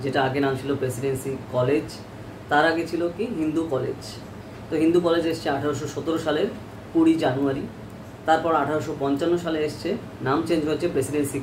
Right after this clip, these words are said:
কলেজ। তারপর দু হাজার দশ সালে সেটা নাম চেঞ্জ হয়ে এসছে প্রেসিডেন্সি ইউনিভার্সিটি কলকাতা। তো এর যে হিস্ট্রি আছে তা নিয়ে নতুন করে কিছু বলার নেই, সবাই জানে। ওকে, তো এইবার যেটা আমরা বলবো যে তোমরা এত হার্ড ওয়ার্ক করার পর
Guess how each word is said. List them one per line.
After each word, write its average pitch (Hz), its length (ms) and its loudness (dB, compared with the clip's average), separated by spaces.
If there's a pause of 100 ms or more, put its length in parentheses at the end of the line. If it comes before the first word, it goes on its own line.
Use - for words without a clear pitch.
কলেজ। 147 240 2 (420)
তারপর 175 300 4
দু 156 120 0
হাজার 156 180 2 (120)
দশ 170 200 4
সালে 170 200 2
সেটা 160 220 -2
নাম 135 180 2
চেঞ্জ 147 200 2
হয়ে 147 180 4
এসছে - 180 -2 (140)
প্রেসিডেন্সি 143 440 0
ইউনিভার্সিটি 139 540 0
কলকাতা। 117 300 -2 (800)
তো 180 60 6 (200)
এর 190 120 6 (280)
যে 180 80 4 (100)
হিস্ট্রি 170 300 -2 (100)
আছে 170 200 -2 (200)
তা 151 60 0 (100)
নিয়ে 151 200 2
নতুন 147 240 -2
করে 147 180 2
কিছু 139 140 -6 (140)
বলার 135 260 4 (100)
নেই, 151 120 2 (340)
সবাই 123 280 2 (140)
জানে। 131 200 0 (560)
ওকে, - 180 -6 (360)
তো - 60 -6 (140)
এইবার 202 260 6
যেটা 180 180 2
আমরা 180 200 2
বলবো 160 260 2
যে 160 120 -2
তোমরা 147 180 2 (100)
এত 156 100 -2 (120)
হার্ড 139 240 4
ওয়ার্ক 151 240 4
করার 143 300 2
পর 139 140 4